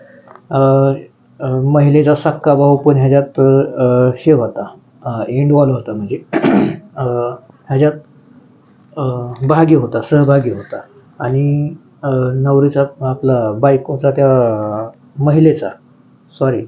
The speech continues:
त्या महिलेचा, अ, प्रियकरी पण ह्याच्यात, अ, इन्व्हॉल्व होता, म्हणजे सहभागी होता. तर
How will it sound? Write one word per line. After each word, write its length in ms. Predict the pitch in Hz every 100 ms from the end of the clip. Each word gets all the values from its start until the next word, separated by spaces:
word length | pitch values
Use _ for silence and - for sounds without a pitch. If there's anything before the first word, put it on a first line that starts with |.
| - _ _ _
त्या 120 | 143
महिलेचा, 520 | 147 151 147 165 165 151 190 _ _ _ -
अ, 60 | 127 123 120 110 107 110 - -
प्रियकरी 460 | 160 175 165 165
पण 280 | 156 160 190 196
ह्याच्यात, 560 | 123 151 160 - _
अ, 280 | 135 127 123 123 - - -
इन्व्हॉल्व 400 | 147 160 151 123
होता, 220 | 104 107
म्हणजे 320 | 107 113 170 208 _ _ _ - 165
सहभागी 400 | 165 147 120 107
होता. 280 | 98 - - - - _ _ _ - - 165
तर 260 | 180 185